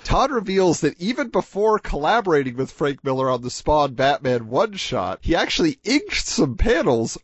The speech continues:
for The Dark Knight Returns without Frank knowing. So Todd explains how he talked his way into making an unauthorized contribution to this legendary miniseries through the assistant of Klaus Janson, the inker, who he was friends with.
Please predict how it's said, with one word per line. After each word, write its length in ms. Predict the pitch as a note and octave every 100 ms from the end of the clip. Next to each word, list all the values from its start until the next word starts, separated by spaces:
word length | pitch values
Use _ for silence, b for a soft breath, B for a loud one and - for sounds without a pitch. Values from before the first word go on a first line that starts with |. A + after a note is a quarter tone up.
| -
for 320 | - G#3 B3+
The 100 | G3+
Dark 320 | - F3+ -
Knight 200 | F3 F3
Returns 580 | - C#3+ A3 A3+ D3+ A#2
without 360 | D3 C#3+ D#3+ -
Frank 400 | - D3+ D3 C3
knowing. 580 | A#2+ A#3+ E3 A#2+ B2+ C3
So 220 | - G3 D#3+
Todd 240 | G3 A#3+
explains 440 | A3 - A3 A3
how 180 | G#3 E3+
he 180 | G3+ D#3+
talked 400 | - - G3 -
his 160 | E3+ E3+
way 200 | E3 D3+
into 220 | - D3+
making 400 | C3+ D#3+ F3 D3
an 80 | C3+
unauthorized 840 | C#3 D3+ C3+ D3 D3+ D#3 C#3+ C#3
contribution 800 | - D3 - B2+ C#3+ C#3 C3+ A#2+
to 120 | C#3+
this 220 | B2+ C3
legendary 480 | A#2+ A#2 - C3 C3
miniseries 640 | C#3 F3 D#3 D3+ C3+ B2+ -
through 240 | F3 G3
the 160 | E3+ C#3
assistant 720 | B2 - D4+ F#4 - B2 A#2 -
of 180 | C3+
Klaus 400 | - D#3 C#3+ B2+
Janson, 640 | - E3 A3 A#3 - C3 A#2
the 80 |
inker, 500 | - B3+ A#3 B2 G#2+
who 140 | A2+ B2
he 160 | C3
was 160 | C3 A2+
friends 360 | - G#3+ A3 D3+
with. 220 | G2+